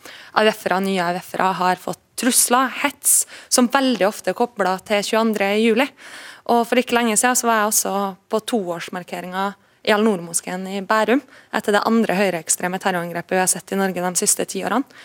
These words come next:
Der kunne man fortelle at det var mange som fortsatt var bekymret for å sende barna sine på det som tilsvarer søndagsskolen i moskeen. Og rundt omkring i mange norske moskeer så sitter også muslimer og er redd for egen sikkerhet.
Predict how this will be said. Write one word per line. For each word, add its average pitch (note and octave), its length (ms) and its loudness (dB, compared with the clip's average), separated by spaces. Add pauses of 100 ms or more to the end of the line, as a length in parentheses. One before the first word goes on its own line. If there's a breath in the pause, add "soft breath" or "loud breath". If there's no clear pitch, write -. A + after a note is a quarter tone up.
(380 loud breath)
Der A#3 100 4
kunne C#4 200 2
man B3 40 -2
fortelle A3 380 -2
at G#3 160 -6
det G#3+ 80 0
var G#3+ 100 4
mange G#3+ 220 0
som G3+ 140 -4
fortsatt G3 260 -8
var G3 80 2
bekymret F#3 480 -4
for G3 80 -6
å F#3 80 -2
sende F3+ 300 -6 (120)
barna F3+ 380 2
sine F3 240 -4
på - 80 -8
det F#3 160 0
som F#3+ 160 -6
tilsvarer F3 640 -2
søndagsskolen F3+ 720 -2
i F#3+ 80 -4
moskeen. G3+ 400 0 (640 loud breath)
Og A3 140 6
rundt G#3+ 160 4
omkring G#3+ 180 2
i G#3+ 80 4
mange G#3+ 220 2
norske G#3 260 -2
moskeer G3 400 0
så C#4 140 2
sitter A3 420 2
også G3+ 380 0
muslimer G#3 480 2
og G#3 60 4
er G3 100 2
redd E3 180 -4
for A#3 160 2
egen G3 220 2
sikkerhet. B3 480 0